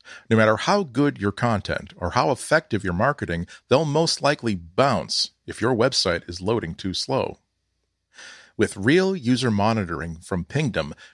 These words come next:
you can discover how website performance issues affect your visitors' experience so you can take action before your business is impacted. How your visitors experience your website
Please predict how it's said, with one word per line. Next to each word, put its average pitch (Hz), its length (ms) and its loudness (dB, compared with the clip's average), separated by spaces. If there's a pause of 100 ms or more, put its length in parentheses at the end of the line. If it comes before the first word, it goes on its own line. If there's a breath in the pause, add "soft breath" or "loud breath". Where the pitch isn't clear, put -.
(100)
you 135 140 4
can 185 140 0
discover 117 540 0
how 170 360 0
website 131 580 0
performance 131 560 -2
issues 92 380 -2
affect - 420 -2
your 131 220 0
visitors' 131 460 0
experience 101 680 -2 (240 loud breath)
so 131 200 2
you 120 180 2
can 190 140 0
take 170 280 0
action 160 560 0 (220)
before 110 680 0
your 98 140 2
business 101 420 -2
is - 140 -8
impacted. - 540 -6 (1200 loud breath)
How 180 340 2
your 156 100 2
visitors 110 480 0
experience 113 720 0
your 87 100 -6
website 78 460 -4